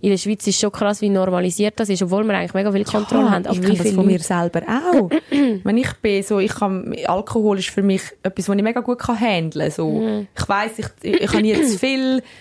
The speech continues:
Speaker 2: weißt, mir wird's, mir wird's nie unwohl. Ich weiss, wenn, wenn ich genug gehabt habe.
Speaker 1: Aber du
Speaker 2: Ich
Speaker 1: bist
Speaker 2: habe
Speaker 1: ja
Speaker 2: das
Speaker 1: noch
Speaker 2: Gefühl
Speaker 1: nie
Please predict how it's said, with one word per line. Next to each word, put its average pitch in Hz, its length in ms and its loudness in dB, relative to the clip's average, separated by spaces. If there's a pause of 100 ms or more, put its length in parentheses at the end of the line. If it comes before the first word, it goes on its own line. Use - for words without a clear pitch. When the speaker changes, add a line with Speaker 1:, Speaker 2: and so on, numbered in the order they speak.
(160)
Speaker 2:
weißt, 220 200 0
mir 233 160 0
wird's, 226 220 -4
mir 226 340 2
wird's 226 300 -2
nie 240 180 4
unwohl. 233 460 2
Ich 185 120 -6
weiss, 202 380 -2
wenn, 196 300 -2
wenn 185 100 0
ich 185 160 -8
genug 262 320 0
gehabt 226 240 0
habe. 220 340 0 (200)
Speaker 1:
Aber 196 120 -4
du 185 60 -4
Speaker 2:
Ich 175 80 0
Speaker 1:
bist - 0 -
Speaker 2:
habe - 0 -
Speaker 1:
ja 160 160 4
Speaker 2:
das 160 80 2
Speaker 1:
noch 165 60 2
Speaker 2:
Gefühl 165 140 2
Speaker 1:
nie 170 60 0